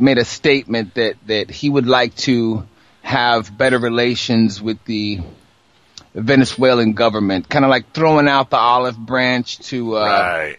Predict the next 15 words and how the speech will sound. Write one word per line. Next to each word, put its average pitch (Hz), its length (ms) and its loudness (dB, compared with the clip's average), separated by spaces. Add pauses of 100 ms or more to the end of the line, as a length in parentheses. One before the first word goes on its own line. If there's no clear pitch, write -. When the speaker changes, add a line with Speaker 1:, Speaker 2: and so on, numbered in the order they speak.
Speaker 2:
yep. 82 240 -14 (280)
Speaker 1:
whoever, 135 360 2
whoever 151 360 2
the 143 120 4
next, - 720 2 (880)
whoever 151 280 2
the 135 120 2
next, 139 500 2
uh, 107 320 0 (480)
person 151 460 0
in 131 180 4
line, 123 500 2 (1040)
uh, 110 120 -2
might 123 380 0
be. 120 340 -6